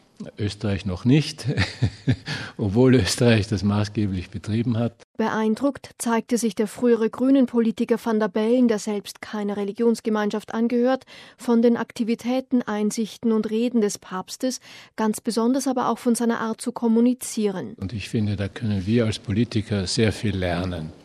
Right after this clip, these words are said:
Speaker 1: Äh, nämlich als jemand, der nicht nur, also offensichtlich hochintelligent, aber der nicht nur den Intellekt anspricht, sondern Formulierungen sucht, die Bilder schaffen, die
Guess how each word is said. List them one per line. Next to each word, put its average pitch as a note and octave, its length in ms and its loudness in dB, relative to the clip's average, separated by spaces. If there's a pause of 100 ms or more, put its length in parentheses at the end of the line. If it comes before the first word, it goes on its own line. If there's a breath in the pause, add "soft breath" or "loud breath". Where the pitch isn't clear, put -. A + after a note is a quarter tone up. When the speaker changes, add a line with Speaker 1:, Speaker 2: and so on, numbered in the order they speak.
(120)
Speaker 1:
Äh, F2+ 220 -8
nämlich F#2+ 680 -4
als F#2+ 160 -8
jemand, G#2 340 -2
der G#2 140 0
nicht G#2+ 260 -2
nur, G#2+ 260 0 (100)
also - 280 -4
offensichtlich A#2 720 4
hochintelligent, G#2 880 4
aber F#2 320 -4 (460)
der G2 100 -4
nicht G#2 240 -4
nur G#2 140 -4
den F#2+ 180 -4
Intellekt F#2+ 540 -6
anspricht, G#2+ 640 -2
sondern F2+ 640 -4
Formulierungen G#2 840 0
sucht, - 640 -6 (260)
die F#2+ 320 -4 (380)
Bilder A#2 500 4
schaffen, A2+ 640 -6 (240)
die G2+ 140 -4